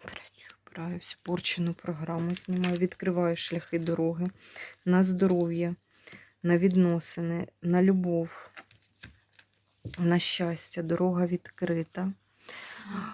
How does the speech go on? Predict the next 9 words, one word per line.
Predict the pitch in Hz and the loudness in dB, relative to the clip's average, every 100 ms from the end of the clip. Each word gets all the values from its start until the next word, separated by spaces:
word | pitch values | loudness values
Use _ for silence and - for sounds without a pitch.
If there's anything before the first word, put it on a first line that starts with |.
| - - | -14 -2
Е, | 180 175 175 | 2 4 4
ще | - - 202 175 165 | 4 4 6 6 4
переклади | - 185 185 202 190 185 170 | 2 2 2 4 4 4 2
чужої | - - 165 180 185 175 170 160 | -2 -4 0 4 6 6 4 0
карми | - 185 165 170 175 | -2 2 4 4 4
негативної, | 180 175 180 - 180 175 175 170 | 4 4 2 0 0 4 4 2
чужої | - 165 180 180 | -2 -2 4 6
долі | 160 160 160 165 | 6 2 2 2
негативної. | 170 175 160 175 - 175 175 175 170 | 2 2 2 0 0 0 2 2 2